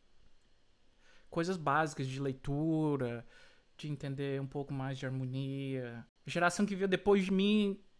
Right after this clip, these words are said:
já era mais ligada com isso, sabe? Você vê o Rafa, o Rafa, mesmo na, na época de Unesp, ele já, já tava mais ligado com isso, assim, assim, tipo... Eu não, eu pa-, eu fui pu-, pulando etapas, assim, tipo, que eu queria chegar num lugar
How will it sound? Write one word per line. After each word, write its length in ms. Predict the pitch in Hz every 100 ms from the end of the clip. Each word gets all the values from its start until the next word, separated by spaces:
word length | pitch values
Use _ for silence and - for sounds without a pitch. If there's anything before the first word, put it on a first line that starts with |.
| _
já 160 | 165 170
era 160 | 175 185
mais 480 | 165 160 180 165
ligada 520 | 151 151 160 147 160 156
com 140 | 135
isso, 260 | 123 - 127
sabe? 340 | - 151 113
Você 120 | -
vê 100 | 131
o 60 | 143
Rafa, 480 | 135 147 156 151 131
o 40 |
Rafa, 360 | 127 151 - 147 143 147
mesmo 300 | 147 156 160
na, 220 | 151 143 113
na 260 | 151 147 143
época 180 | -
de 100 | 143
Unesp, 380 | 143 139 139 143
ele 80 | 147
já, 300 | 139 143 139 - - - - -
já 80 | -
tava 220 | 151 151
mais 240 | 160 160 156
ligado 460 | 156 139 135 135
com 140 | - 123
isso, 180 | 110
assim, 200 | - -
assim, 300 | 127 - 123 131 -
tipo... 340 | - - 139 - - - - - - _ _ -
Eu 120 | 156
não, 200 | 175 135
eu 100 | 131
pa-, 200 | 143 147
eu 160 | 151 135
fui 240 | - - 156
pu-, 260 | 185 180 -
pulando 380 | 170 196 165 185
etapas, 500 | 190 151 156 160 139
assim, 300 | 127 - 139
tipo, 320 | 135 - 151
que 100 | 139
eu 60 | 139
queria 320 | 135 147 147
chegar 400 | 143 165 156 143
num 120 | 165
lugar 600 | 170 160 131 139 165 240